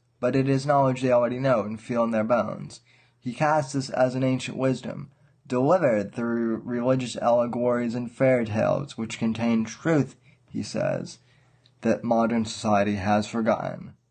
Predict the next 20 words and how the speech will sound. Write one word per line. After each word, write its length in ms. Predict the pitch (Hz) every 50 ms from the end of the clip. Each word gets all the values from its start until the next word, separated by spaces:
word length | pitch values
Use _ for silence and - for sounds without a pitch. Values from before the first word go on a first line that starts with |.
| _ _ _ _ _ _ _ _ _ _ _ _ _ _ _ _ _ _ _ _ _
Most 380 | 127 131 143 156 165 151 139 147
of 120 | 135 131
his 160 | 131 120 120
ideas 800 | 131 123 120 120 113 127 139 143 151 156 160 160 147 135 117 101 - - _
stem 460 | - - - - - 151 151 156 143
from 180 | 143 151 147
a 140 | 143 139 135
gnawing 480 | 135 139 139 151 156 160 160 151 143 135
anxiety 640 | 131 135 127 127 139 139 143 127 110 98 98 92 - - -
around 420 | 113 113 120 120 120 117 120 123
gender. 520 | 113 127 120 117 110 - - - - - - _ _ _ _ _ _ _ _ _
"The 100 | - 117
masculine 1120 | 117 120 131 139 151 156 151 139 - - 135 127 127 127 123 120 123 123 120 113 110 - _ _ _ _ _
spear 460 | - - - - - 139 135 110 113
is 100 | 120 113
under 220 | 131 135 143 139 131
assault," 420 | 123 - - - 139 139 - -
he 100 | 107 110
told 320 | 110 - 113 104 92 92 95
me. 280 | 90 82 - - 104